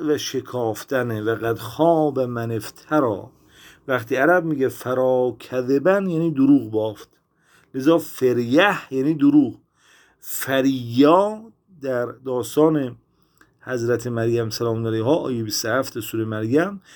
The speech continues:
به معنای دروغ بزرگ و شاخدار بافته شده، ساخته شده، فریا.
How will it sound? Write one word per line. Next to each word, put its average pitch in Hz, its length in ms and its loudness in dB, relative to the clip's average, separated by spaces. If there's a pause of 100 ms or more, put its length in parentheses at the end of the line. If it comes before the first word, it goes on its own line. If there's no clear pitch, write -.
(140)
به 123 100 -4
معنای 117 280 0
دروغ 131 580 2
بزرگ 156 680 2 (180)
و 113 140 -6
شاخدار 123 1040 0
بافته 117 480 -2
شده، 123 580 -2 (360)
ساخته 117 600 -2
شده، 120 580 0 (420)
فریا. 110 1000 0